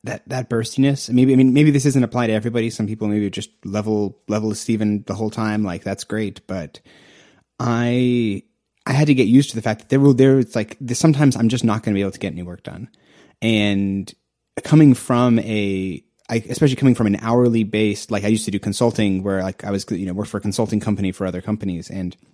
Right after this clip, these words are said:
that work, every hour, you know, you need forty billable hours every single week.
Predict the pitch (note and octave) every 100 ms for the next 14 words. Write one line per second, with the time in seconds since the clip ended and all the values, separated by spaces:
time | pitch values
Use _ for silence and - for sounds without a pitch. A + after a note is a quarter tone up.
0 | _ _ _ _ _ _ - B2+ C3+ A#2+
1 | C3 C3 - - - - - _ _ -
2 | C#3 D#3 D#3+ C3 - B2 B2+ A#2+ A2 F2+
3 | - G2 G#2+ D3+ D3 A#2 - D3+ D#3 C3
4 | C3 C3+ A#2 F#2 G2+ G#2+ G2 F#2+ - _
5 | A#2+ A#2+ A#2+ A2 G#2 G2+ G2 - G#2+ G2
6 | F2+ C#2+ - -